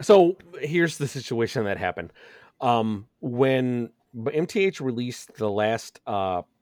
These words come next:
Subway sets, Rail King Subway sets, um, a lot of people were having issues with the sounds. Um, they were just very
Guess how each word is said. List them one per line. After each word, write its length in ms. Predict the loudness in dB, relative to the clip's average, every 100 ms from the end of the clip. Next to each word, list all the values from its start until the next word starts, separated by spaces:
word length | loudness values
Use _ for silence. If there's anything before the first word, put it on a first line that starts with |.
| _ _ _
Subway 320 | 0 2 2
sets, 580 | -2 -6 -8 -14 -18 -16
Rail 220 | -4 -2 0
King 200 | -2 -2
Subway 300 | -2 -2 -4
sets, 440 | -4 -6 -8 -20 _ _ _ _
um, 280 | -2 0 -2
a 40 | 0
lot 220 | 2 2
of 60 |
people 240 | 0 0 2
were 100 | 4
having 260 | 4 2
issues 260 | -2 -6 -8
with 140 | -8
the 80 | -12
sounds. 580 | -2 0 0 -6 -16 -12
Um, 320 | -4 -4 -4 -4
they 100 | -2
were 120 | -2
just 280 | -6 -10 -10
very 540 | -2 0 2 0 -2